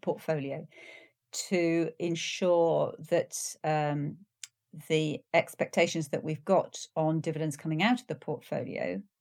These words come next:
uh, are realistic. And there have been some cuts of, uh, the stocks within the portfolio. Some have, have, uh, removed dividends or cut dividends. But overall, um, we've got a good spread,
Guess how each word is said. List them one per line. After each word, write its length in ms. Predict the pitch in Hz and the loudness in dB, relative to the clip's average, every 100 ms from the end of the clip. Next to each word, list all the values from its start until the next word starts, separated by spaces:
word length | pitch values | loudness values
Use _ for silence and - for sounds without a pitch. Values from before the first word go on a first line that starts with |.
| - | -8
uh, 160 | 151 - | -6 -2
are 180 | 156 | -2
realistic. 640 | 151 151 143 - - - - _ - - _ | -2 -2 -4 -8 -12 -12 -16 _ -20 -20 _
And 420 | 170 165 160 156 - | -2 2 2 0 2
there 120 | 170 | 2
have 200 | 165 170 - | 4 2 0
been 300 | 175 165 160 | -2 0 0
some 540 | 160 - 170 165 156 147 - | -2 0 2 2 0 -4 -2
cuts 640 | 180 - - - - - | 0 0 -4 -16 -14 -8
of, 200 | 170 156 147 - | -4 -4 -6 -2
uh, 440 | 160 151 147 - - - _ | 0 2 0 -4 -8 -14 _
the 80 | 156 | -8
stocks 640 | - - 175 - - - | -8 -2 -2 -2 -6 -6
within 340 | 160 151 160 156 | -2 0 0 0
the 80 | 147 | -2
portfolio. 580 | 165 - - 160 151 151 | -4 -4 -2 -2 -2 -2
Some 180 | 165 | -2
have, 280 | 156 151 165 - - | -2 -2 -2 -4 -4
have, 220 | 156 156 _ _ | -4 -4 _ _
uh, 280 | 160 156 - - - - | -6 -4 -4 -8 -12 -6
removed 340 | 165 170 160 | -2 -2 -2
dividends 560 | 175 156 160 156 151 - | -2 -2 -2 -2 -4 -4
or 240 | 156 156 | -4 -4
cut 240 | 151 - - | -2 -4 -2
dividends. 480 | 160 151 165 151 - - - - _ | -8 -6 -6 -6 -10 -20 -20 -20 _
But 100 | 247 | 6
overall, 760 | 285 262 262 262 175 139 156 143 | 6 8 8 10 8 6 0 0
um, 460 | 175 170 165 170 - - | 2 4 4 2 -4 -8
we've 180 | 190 175 | -6 0
got 200 | - - 180 | 4 4 4
a 80 | |
good 340 | 170 208 170 - | 2 4 2 0
spread, 760 | - - - - 165 - 160 | -10 -10 -6 0 2 2 -2